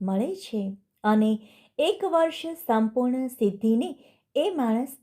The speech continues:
મેળવે છે, એમાં સંશય નથી. પરંતુ આ પાઠની શરૂઆત કર્યા પછી એક પણ દિવસ વચમાં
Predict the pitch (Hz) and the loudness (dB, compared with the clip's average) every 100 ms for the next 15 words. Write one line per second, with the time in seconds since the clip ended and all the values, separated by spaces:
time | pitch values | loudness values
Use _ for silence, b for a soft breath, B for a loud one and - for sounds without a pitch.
0 | _ 196 202 202 311 381 - 220 185 b | _ 2 4 4 0 -4 -6 -6 -6 b
1 | b b - 240 240 254 b b b - | b b 6 6 6 -2 b b b -2
2 | 254 247 240 - 403 339 208 202 214 190 | 2 2 2 -4 -8 -4 -4 -2 -4 -4
3 | 196 _ _ 240 226 226 226 220 226 B | -8 _ _ 0 2 2 2 0 0 B
4 | B B - 277 381 339 302 302 302 302 | B B 2 2 2 0 0 -2 -6 -8
5 | 302 277 233 220 226 226 226 240 202 202 | -8 -4 -2 0 0 -2 -6 -6 -2 0
6 | 220 220 214 202 190 - 339 - B B | 0 -2 -4 -4 -4 -4 -8 -8 B B
7 | B - 311 339 - 440 415 254 240 247 | B 0 0 -2 -2 -2 0 0 2 2
8 | 240 - 208 214 233 294 285 | 0 -2 0 0 0 -4 -6